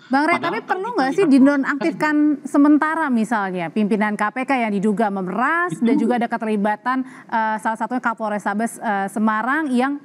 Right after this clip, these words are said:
Speaker 1: hari, yang beberapa waktu lalu juga diperiksa sebagai saksi?
Speaker 2: Iya, saya kira kalau pendekatannya, eh, struktural hukum, pasti ada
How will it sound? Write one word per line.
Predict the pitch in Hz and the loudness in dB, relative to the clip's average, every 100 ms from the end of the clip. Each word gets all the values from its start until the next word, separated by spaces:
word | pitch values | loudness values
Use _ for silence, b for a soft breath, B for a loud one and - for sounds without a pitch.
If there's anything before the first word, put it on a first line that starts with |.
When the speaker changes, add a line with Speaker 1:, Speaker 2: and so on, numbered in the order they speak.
| - | -6
Speaker 1:
hari, | 269 269 262 285 | -4 -4 -6 -2
yang | 262 | 0
beberapa | 262 233 262 262 | 2 2 0 -2
waktu | 254 | -2
lalu | 269 277 | -2 0
juga | 247 | 2
diperiksa | 233 240 262 254 | 0 -2 -2 -2
sebagai | 214 196 196 | -2 -4 -4
saksi? | 180 - 170 - - - _ _ _ _ _ _ _ _ _ _ _ _ _ _ _ _ _ _ _ _ _ _ _ _ _ _ _ _ _ | -6 -8 -16 -16 -20 -20 _ _ _ _ _ _ _ _ _ _ _ _ _ _ _ _ _ _ _ _ _ _ _ _ _ _ _ _ _
Speaker 2:
Iya, | 190 202 208 208 208 202 202 | 2 2 -2 -6 -8 -10 -16
saya | - 208 | -10 -8
kira | 208 214 226 277 220 - _ _ | -8 -8 -4 -4 -6 -12 _ _
kalau | 190 196 | -6 -4
pendekatannya, | 196 196 190 190 185 185 175 170 160 - | -4 -4 -6 -6 -6 -4 -4 -4 -8 -14
eh, | 165 156 160 151 151 - | -12 -8 -6 -6 -8 -12
struktural | 160 - 170 - 170 170 | -4 0 0 0 -2 -2
hukum, | 151 156 - 220 254 | -4 -6 -2 0 0
pasti | - - 208 | -2 -6 -6
ada | 196 190 | -6 -6